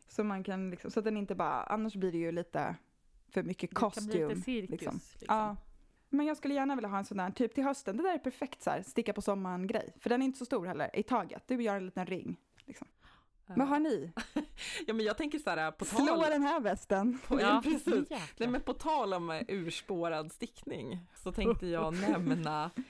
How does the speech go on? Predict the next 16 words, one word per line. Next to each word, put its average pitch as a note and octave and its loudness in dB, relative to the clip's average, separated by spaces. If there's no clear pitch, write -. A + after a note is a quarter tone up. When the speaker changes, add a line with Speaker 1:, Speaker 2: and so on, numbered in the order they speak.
Speaker 3:
det F#3+ -6
är, E3+ -6
det - -4
är A3 -2
också A3 -4
ett G#3 -2
litet G3+ -2
Insta-tips. - -4
Det G3+ 0
är F#3+ 0
en, F#3 -2
eh, F3 -4
Instagram-profil E3+ -6
här, D#3 -2
Ungt G#3 -2
Blod F3+ -4